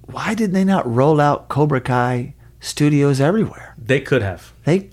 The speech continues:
Speaker 1: definitely could have.
Speaker 2: Uh, they didn't capitalize
Speaker 1: It,
Speaker 2: off every
Speaker 1: it might have
Speaker 2: little
Speaker 1: been too
Speaker 2: thing.
Speaker 1: early. It hel-, it definitely helped prime
Speaker 2: Okay.
Speaker 1: karate in, in America.
Speaker 2: I say this as a toy collector. Why didn't they have the whole line of action figures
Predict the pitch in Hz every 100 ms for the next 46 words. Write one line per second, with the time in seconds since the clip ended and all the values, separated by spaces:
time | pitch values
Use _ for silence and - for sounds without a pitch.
0 | - 175 226 139 110 - 127 107 - 180
1 | 240 294 277 - 214 220 202 151 139 131
2 | 127 139 143 196 262 220 180 127 185 175
3 | 190 196 175 131 151 147 127 196 156 123
4 | 123 - 139 139 131 123 143 120 131 143
5 | 113 113 113 117 113 175 107 - 82 110
6 | - 120 123 170 180 180 139 123 - 165
7 | 190 147 98 87 - 104 127 175 170 160
8 | 156 143 139 160 151 160 143 123 156 -
9 | 135 - 120 120 113